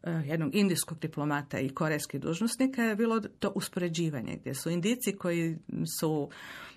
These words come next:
zamjeravali Korejcima da i dan danas ne mogu sa Japancima i da taj odnos,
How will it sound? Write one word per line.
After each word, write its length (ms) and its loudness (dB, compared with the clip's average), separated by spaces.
zamjeravali 720 2
Korejcima 540 2
da 140 0
i 80 2
dan 300 2
danas 380 2
ne 200 6
mogu 240 2
sa 140 0
Japancima 720 2
i 40 0
da 120 0
taj 280 2
odnos, 320 4